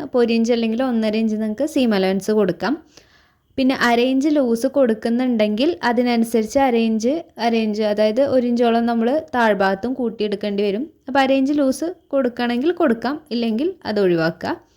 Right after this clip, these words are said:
പിന്നെ നമ്മൾ, ഏഹ്, ഇപ്പോൾ ഒരു കാര്യം പുതിയതായിട്ട് നമ്മൾ പഠിക്കാൻ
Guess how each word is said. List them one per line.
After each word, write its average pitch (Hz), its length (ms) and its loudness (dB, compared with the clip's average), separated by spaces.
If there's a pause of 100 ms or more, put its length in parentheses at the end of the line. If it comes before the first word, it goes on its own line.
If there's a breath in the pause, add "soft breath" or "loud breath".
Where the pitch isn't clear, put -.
(720 soft breath)
പിന്നെ 277 240 0 (240)
നമ്മൾ, 247 200 0 (280)
ഏഹ്, 220 400 2
ഇപ്പോൾ 226 200 -2
ഒരു 240 120 0
കാര്യം 226 320 0 (220)
പുതിയതായിട്ട് 226 640 2
നമ്മൾ 220 160 -2 (100)
പഠിക്കാൻ 190 360 -2